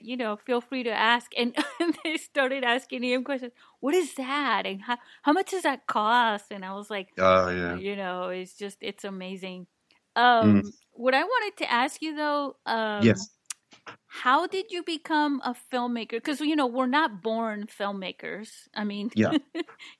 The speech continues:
Speaker 1: we sort of are, but we're not, we, we don't know that for some time. Um, so what brought you into this in the first place?
Speaker 2: Um, well, I'm, I, first of all, I'm self-taught.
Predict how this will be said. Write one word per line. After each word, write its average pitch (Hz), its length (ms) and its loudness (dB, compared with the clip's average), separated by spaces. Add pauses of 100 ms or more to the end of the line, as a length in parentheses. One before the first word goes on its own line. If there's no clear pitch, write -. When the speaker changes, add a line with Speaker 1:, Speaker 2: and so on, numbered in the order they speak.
Speaker 1:
we 262 220 -2
sort 311 360 -2
of 226 140 -2
are, 190 240 2
but 190 200 -6
we're 196 120 -10
not, 196 340 -8
we, 226 160 -8
we 208 220 -12
don't 202 280 -6
know 202 180 -6
that 180 200 -8 (100)
for 185 100 -10
some 180 260 -12
time. 175 440 -12 (540)
Um, 202 580 -2 (260)
so 262 120 -10
what 302 220 -6
brought 415 300 -2
you 294 160 -4
into 285 360 -4
this 165 380 -8
in 214 120 -10
the 202 80 -8
first 233 400 -10
place? - 540 -16 (1040)
Speaker 2:
Um, 196 400 4
well, 160 340 2
I'm, 190 540 2 (180)
I, 147 240 0 (320)
first 156 340 0
of 113 100 0
all, 101 300 0
I'm 117 160 6
self-taught. 113 840 0